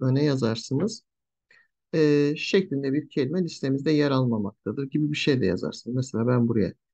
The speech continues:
X yazdığımda X böyle bir kelime listemizde yer almamaktadır gibi bir ifadeyi de yazarsınız. Yani aradığınız kelimeyi de print'in içine alabilirsiniz. Bu size kalmıştır.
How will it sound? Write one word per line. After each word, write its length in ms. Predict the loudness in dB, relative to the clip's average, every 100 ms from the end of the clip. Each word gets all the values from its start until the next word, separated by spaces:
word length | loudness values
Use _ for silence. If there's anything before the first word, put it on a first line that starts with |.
| _ _
X 240 | -8 -4 0
yazdığımda 680 | 0 0 -2 0 0 0 -4 _ _
X 340 | -4 -2 -6 -6 0
böyle 200 | 2 2
bir 120 | 0
kelime 260 | 0 0 0
listemizde 420 | -2 -4 -2 0
yer 140 | 2
almamaktadır 560 | 2 0 -2 -4 -4 -4
gibi 200 | -2 -2
bir 80 | -2
ifadeyi 520 | -2 -2 -2 0 0
de 40 |
yazarsınız. 460 | 0 -2 -6 -6 -4
Yani 120 | -2
aradığınız 380 | 0 -2 -2 -4
kelimeyi 380 | -2 -2 0 0
de 200 | -2 -4
print'in 360 | -4 -4 -4 -8
içine 240 | -6 -4
alabilirsiniz. 680 | 0 2 2 0 -2 -2 2
Bu 200 | 2 0
size 300 | -6 -8 -8
kalmıştır. 600 | -6 -8 -8 -6 -4 -4